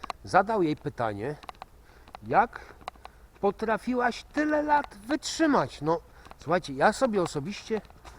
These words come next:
tego nie wyobrażam, żeby być z kimś tyle lat, do kogo pała się nienawiścią. Chyba dobrze się wyraziłem. Tak się mówi?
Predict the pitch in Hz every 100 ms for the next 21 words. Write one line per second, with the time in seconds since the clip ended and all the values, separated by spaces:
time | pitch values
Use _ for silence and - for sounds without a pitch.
0 | - - 180 180 180 220 208 175 147 139
1 | 127 175 175 - - - - - - -
2 | 123 151 151 143 254 - - 247 220 -
3 | - 254 240 170 147 202 - - - -
4 | - - - 117 151 240 226 233 220 -
5 | - - - - - - - - - -
6 | - - - - - 220 214 202 185 -
7 | 190 185 165 151 170 180 185 220 220 -
8 | - 131 117 98 113 127 208 208 127 127
9 | - 104 98 101 117 110 92 101 92 90
10 | 80 - - - - - - - - -
11 | - - - - - 107 - 143 143 147
12 | 151 214